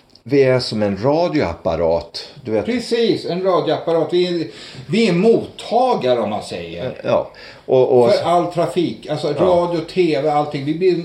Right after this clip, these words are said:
Speaker 2: så här ultima-, ultimatala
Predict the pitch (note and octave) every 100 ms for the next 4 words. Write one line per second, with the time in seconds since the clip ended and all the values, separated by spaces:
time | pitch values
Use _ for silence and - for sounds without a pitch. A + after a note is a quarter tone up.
0 | A#2 D3 E3 - - - _ _ _ _
1 | - F#3 F#3 F3+ F3+ F3+ _ F#3 F3+ F#3
2 | F3+ F3 - F3+ F#3+ F#3+ F3+ D3+ -